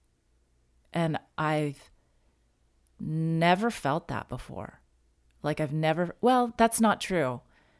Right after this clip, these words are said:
I, no, I f-, I have, I felt the place where I wanna die, <laughs> but almost as a way to not feel something.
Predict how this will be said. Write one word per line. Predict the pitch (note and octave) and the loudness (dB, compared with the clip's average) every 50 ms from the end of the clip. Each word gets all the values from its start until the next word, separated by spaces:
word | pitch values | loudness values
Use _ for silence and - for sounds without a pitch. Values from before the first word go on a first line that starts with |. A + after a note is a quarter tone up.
| _ _ _ _ _ _ _ - - - - F3 - - - - - - - - - _ _ _ _ _ _ _ _ _ _ _ _ _ _ _ _ _ _ _ _ _ _ _ _ _ _ _ _ _ _ _ _ _ _ _ _ _ - | _ _ _ _ _ _ _ -20 -14 -12 -10 -10 -8 -10 -12 -12 -14 -16 -18 -20 -20 _ _ _ _ _ _ _ _ _ _ _ _ _ _ _ _ _ _ _ _ _ _ _ _ _ _ _ _ _ _ _ _ _ _ _ _ _ -8
I, | - - - | -8 -6 -4
no, | E3 - - | -6 -6 -4
I | E3 | -6
f-, | - - - - - | -6 -6 -6 -4 -4
I | E3+ | -2
have, | D3+ D#3+ D3+ - - - - | -2 -2 -2 -4 -6 -6 -4
I | F3 E3 | -4 -4
felt | - - G#3+ A3+ C4+ - | 0 4 6 6 6 4
the | C#4 | 0
place | - - G#3 F3 E3+ D#3+ - | -2 2 2 2 2 2 2
where | D#3+ D#3+ - | 0 2 2
I | - D#3 D3 | 2 2 2
wanna | C#3+ D3+ D3 C3 C3+ C3 | 2 2 0 0 0 -2
die, | - D3 D3 C#3+ C3+ F2+ - - - - - - _ _ - - - - - F3 - - | 2 6 8 8 8 6 4 0 -4 -6 -10 -12 _ _ -12 -12 -10 -8 -6 -6 -6 -6
<laughs> | F3 - - - - - - - - - - | -10 -14 -14 -16 -18 -18 -18 -18 -20 -4 0
but | F3 F3 D#3+ - - - | 2 4 4 2 2 2
almost | F#3 G3 G#3 G#3+ A3+ A3+ - - G3 | 4 4 6 6 6 4 4 2 2
as | F#3 D#3+ E3+ | 2 2 2
a | E3+ | 0
way | D#3 D3+ D#3+ D#3 D#3 D3+ D3+ D3+ D3 - | 2 4 4 6 6 6 4 2 0 -2
to | - - E3 D#3 D3+ D3 D3 C#3+ C#3 C#3 C#3 - _ _ _ _ _ _ _ _ _ _ _ _ _ _ - | -4 -4 -2 0 0 0 0 0 -2 -4 -6 -10 _ _ _ _ _ _ _ _ _ _ _ _ _ _ -6
not | E3+ E3+ E3+ E3 D#3+ D3 A#2+ - - | -2 0 2 2 2 2 0 -2 -6
feel | - - - E3 D#3 D#3 D3+ C#3+ C#3+ | -10 -4 0 2 2 4 2 2 0
something. | - - - B2 - B2+ - - F#2+ - - - - | -2 -4 -6 -6 -6 -8 -10 -12 -12 -12 -12 -14 -18